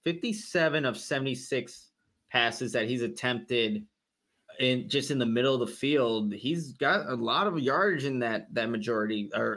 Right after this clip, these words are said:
in that section, six hundred fifty-two yards, thrown four touchdowns. And a lot of those targets, guys, have gone to Keenan Allen. So you say he likes to work from the slot. He definitely does.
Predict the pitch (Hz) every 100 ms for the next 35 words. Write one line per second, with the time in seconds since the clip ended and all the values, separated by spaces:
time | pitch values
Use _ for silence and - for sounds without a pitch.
0 | 127 131 123 110 - 135 110 - 107 107
1 | 170 175 156 165 - 160 143 135 139 127
2 | - 135 123 139 135 131 117 131 127 123
3 | 113 - - - _ - 127 117 110 143
4 | 180 196 - 185 208 226 233 233 240 214
5 | - _ 131 123 143 160 - 170 156 135
6 | 160 139 104 - 117 - 151 143 139 151
7 | 139 139 143 117 - 127 135 175 - _
8 | _ - 123 110 127 135 151 127 120 127
9 | 131